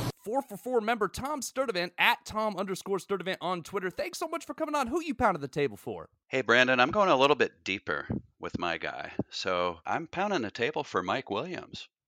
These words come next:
Speaker 2: with the
Speaker 1: Ooh.
Speaker 2: Chargers. You know, I check out his A D P, right? Ra-, round eleven in twelve team leagues, and all arrows pointing up for the Chargers.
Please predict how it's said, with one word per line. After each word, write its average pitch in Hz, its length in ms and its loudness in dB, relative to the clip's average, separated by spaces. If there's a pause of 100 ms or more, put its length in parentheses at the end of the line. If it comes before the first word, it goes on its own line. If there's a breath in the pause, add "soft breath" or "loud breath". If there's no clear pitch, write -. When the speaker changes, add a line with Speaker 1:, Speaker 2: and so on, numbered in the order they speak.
(160)
Speaker 2:
with 101 140 -12
the - 120 -8
Speaker 1:
Ooh. 240 40 -4
Speaker 2:
Chargers. 95 580 -4
You 82 120 -6
know, 82 140 -4
I 87 260 -4 (100)
check - 240 -4
out 123 160 2
his 107 140 0
A 110 100 2
D 104 140 -2
P, 104 300 -4
right? 80 440 -6
Ra-, 92 240 -2
round 92 300 -2
eleven 87 640 -2
in 80 100 -12
twelve 90 340 -4
team 90 260 -10
leagues, 92 500 -8
and 78 160 -12 (640 loud breath)
all 135 240 4
arrows 127 320 2
pointing 123 380 -4
up 120 100 -2
for - 140 -12
the 87 100 -6
Chargers. - 760 -6